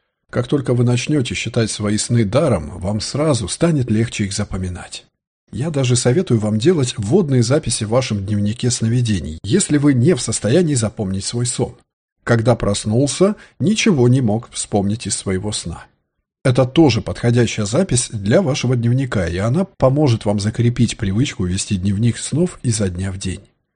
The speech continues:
Кроме того, записывать сны — это полезно. И не полагайтесь только на мои слова.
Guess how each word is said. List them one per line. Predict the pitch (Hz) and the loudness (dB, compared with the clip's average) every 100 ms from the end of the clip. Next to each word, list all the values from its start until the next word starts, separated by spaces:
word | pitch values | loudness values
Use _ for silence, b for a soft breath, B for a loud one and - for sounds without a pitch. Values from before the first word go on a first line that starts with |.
| _ _ - | _ _ -8
Кроме | 131 208 151 | 0 2 2
того, | 120 87 76 | 0 -4 -6
записывать | 98 120 123 220 143 123 | -4 -2 0 0 0 0
сны — | 110 123 131 - | 0 -2 -4 -8
это | - 147 143 | -2 -2 -2
полезно. | 123 - 107 98 101 85 - - - _ _ _ | -4 0 0 0 -4 -6 -14 -18 -20 _ _ _
И | 135 | 0
не | 170 | 0
полагайтесь | 175 175 190 127 131 123 127 | 4 4 4 4 4 2 -2
только | - 117 113 | 0 0 2
на | 127 | 0
мои | 131 143 117 | 0 0 -2
слова. | - 92 82 87 | -2 -6 -6 -8